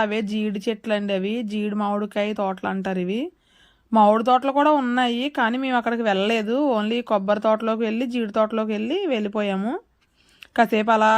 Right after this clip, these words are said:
కొన్ని పిక్స్ తీసుకున్నాము, కొన్ని అయితే కొన్ని రీల్స్ చేసుకున్నాను. తర్వాత వీడియో తీసుకున్నాము. బాగున్నాయి కదా, చూడండి ఫ్రెండ్స్ ఎంత బాగున్నాయి. కిందకే ఉంటాయండి ఇవి చెట్లు కూడా.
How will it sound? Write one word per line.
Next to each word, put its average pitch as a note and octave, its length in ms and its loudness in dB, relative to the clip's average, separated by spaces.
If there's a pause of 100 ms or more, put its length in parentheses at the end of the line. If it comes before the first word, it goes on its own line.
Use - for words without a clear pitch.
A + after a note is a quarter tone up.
(140)
కొన్ని A3+ 240 -2
పిక్స్ G#3+ 260 -10
తీసుకున్నాము, G#3 720 -2 (160)
కొన్ని A3+ 280 0
అయితే A3 200 -6
కొన్ని A3+ 220 0
రీల్స్ G#3+ 320 -4
చేసుకున్నాను. G3 640 -4 (1300)
తర్వాత G3+ 280 4 (120)
వీడియో G#3+ 280 -2
తీసుకున్నాము. G3+ 640 -4 (380)
బాగున్నాయి G#3 480 -2
కదా, F#3+ 180 0 (160)
చూడండి G3+ 380 -4
ఫ్రెండ్స్ A3+ 420 -6
ఎంత F#3+ 180 -4 (120)
బాగున్నాయి. F#3+ 360 -4
కిందకే G3+ 560 -4
ఉంటాయండి A#3 460 -2
ఇవి A3 160 -6
చెట్లు G3+ 340 -6
కూడా. G3 160 -2